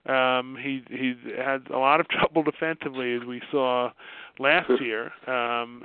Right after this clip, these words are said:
and particularly out in left field. So we'll see what, how that plays out over the rest of the, of the series. But there's no question, as,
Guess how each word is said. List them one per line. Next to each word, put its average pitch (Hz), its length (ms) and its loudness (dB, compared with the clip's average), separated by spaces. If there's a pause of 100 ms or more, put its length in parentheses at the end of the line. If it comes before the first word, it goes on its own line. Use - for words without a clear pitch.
(100)
and 123 340 0
particularly 135 380 0
out 127 160 4
in 127 80 -6
left 120 240 -2
field. 151 320 6 (500)
So 135 180 6
we'll 127 220 0 (120)
see 151 200 2
what, 139 320 2
how 135 220 0
that 135 220 2
plays 135 220 -2
out 127 200 2
over 123 160 -2
the 123 40 -4
rest 120 240 -2
of 127 100 -8
the, 120 400 -6
of 117 200 -2
the 117 220 -4 (200)
series. 165 300 4
But 131 120 0
there's 139 200 2
no 170 240 4
question, 196 580 -2
as, 110 120 -10